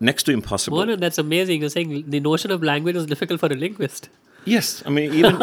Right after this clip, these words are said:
Speaker 1: even today, if, if you ask me what is a language,
Speaker 2: Yeah.
Speaker 1: uh, are Urdu and Hindi two li-, different languages or two varieties of the same language? Linguists would typically say, "No, they are not two different languages. It's the same language with two different varieties."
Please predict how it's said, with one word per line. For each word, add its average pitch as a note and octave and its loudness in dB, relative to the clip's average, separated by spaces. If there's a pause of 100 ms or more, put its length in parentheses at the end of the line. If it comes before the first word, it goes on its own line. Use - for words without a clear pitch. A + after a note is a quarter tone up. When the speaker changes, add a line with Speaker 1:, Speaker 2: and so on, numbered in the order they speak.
Speaker 1:
even F3+ 6
today, E3+ 4
if, - -4
if D3 4
you B2+ 2
ask C3 0
me C#3 4
what C3+ 2
is C#3+ -2
a C#3 6
language, B2 -2 (220)
Speaker 2:
Yeah. A#2+ 0 (200)
Speaker 1:
uh, B2 2
are B2+ 0
Urdu B2+ 2
and A#2+ 0
Hindi A#2 0
two C#3+ 2
li-, A#2+ 2
different A2+ -4
languages A2+ -2
or A#2+ 2
two B2 -2
varieties A2+ -2
of A2+ -2
the G#2 -2
same A2+ -2
language? G#2 -4 (640)
Linguists D#3 4
would D#3 -2
typically C#3 -2
say, C3 0
"No, A#2+ 0
they A2+ 2
are A#2+ 4
not B2 0
two C3 -2
different A2+ -2
languages. A#2+ -4
It's - -8
the A#2 -4
same B2+ 2
language A#2 0 (480)
with D#4+ -14
two A#3+ 0
different C#3+ 0
varieties." G2+ -4